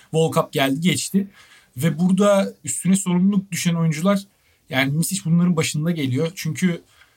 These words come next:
şimdi bu sene Efes'te göre, gördüğüm benim bir, bir numaralı şey, bu takımı hep hücum üstünden tanımladık. O yüzden hücumdaki problemlere bakıyorum. Ve geçen seneki patlayıcılığı göremiyorum. Takımın zirve yaptığı dönemlerde. Yani bu seneki Efes'in zirvesi, geçen seneki Efes'in zirvesinin yanından bile geçemedi daha.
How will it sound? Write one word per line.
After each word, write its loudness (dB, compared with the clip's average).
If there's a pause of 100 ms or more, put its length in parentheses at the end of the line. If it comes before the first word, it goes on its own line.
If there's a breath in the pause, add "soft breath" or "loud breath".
(260 soft breath)
şimdi -4
bu 0
sene 0
Efes'te 0
göre, 2 (140)
gördüğüm 2
benim 0
bir, -2
bir 2
numaralı 0
şey, -2
bu -2
takımı 2
hep -2
hücum 2
üstünden -4
tanımladık. -6
O 4
yüzden 0 (440 soft breath)
hücumdaki 2
problemlere 0
bakıyorum. -4 (500)
Ve -2
geçen 0
seneki 0
patlayıcılığı 0
göremiyorum. 0
Takımın 0
zirve -2
yaptığı -2
dönemlerde. -4
Yani -4
bu -2
seneki 0
Efes'in 2
zirvesi, -2
geçen 0
seneki 0
Efes'in -2
zirvesinin -2
yanından 2
bile 0
geçemedi -4
daha. -16